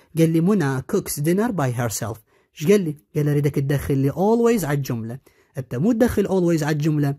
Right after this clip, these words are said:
عشوائيا بدون ما تكون مكانها صحيح. أول شيء أجي أكو فعل كينونة، دورت شنو فعل الكينونة؟ الإز وآر وآم ووز وير. لقيته؟ لا أستاذ، ما لقيته.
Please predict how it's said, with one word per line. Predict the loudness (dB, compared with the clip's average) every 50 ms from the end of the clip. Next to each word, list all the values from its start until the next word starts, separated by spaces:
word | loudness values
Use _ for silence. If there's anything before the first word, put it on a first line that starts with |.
| _
عشوائيا | -4 -4 -2 0 0 0 0 0 2 2 2 2
بدون | 0 0 0 2 2
ما | 2 0
تكون | 0 -2 -2 -2 0 0 0 0
مكانها | -2 -2 0 0 0 0
صحيح. | -2 -4 -6 -6 -6 -6 -6 -8 -10 _ _ _ _ 0 2
أول | 4 4 2 0
شيء | 0 -2 0 0
أجي | 0 0 -2 -4 -4
أكو | -4 -4 -4 -2 -2 0 0 0 0 0
فعل | 0 0 0 0 0
كينونة، | 0 2 2 2 2 2 0 0 -2 -4 -8 _ _ _ _ -6
دورت | -2 -2 0 0 0 0 0 -2 -4
شنو | -4 -2 -2 -2 0
فعل | 0 -2 -2
الكينونة؟ | -2 0 0 2 2 2 0 -2 -6 _ -8
الإز | -6 -2 0 0 0 0 -2
وآر | -2 0 0 0 0
وآم | 0 0 0 0 2 2 2
ووز | 2 2 2 2 0 0
وير. | 0 -2 -2 -4 -8 _ _ _ _ _ -8
لقيته؟ | -6 0 2 4 2 2 2 0 -2 -2 -4 _ _ _ _ -4
لا | -2 0 0
أستاذ، | 0 0 -2 -2 0 0
ما | 0 2 2
لقيته. | 2 2 2 0 0 -2 -6 -10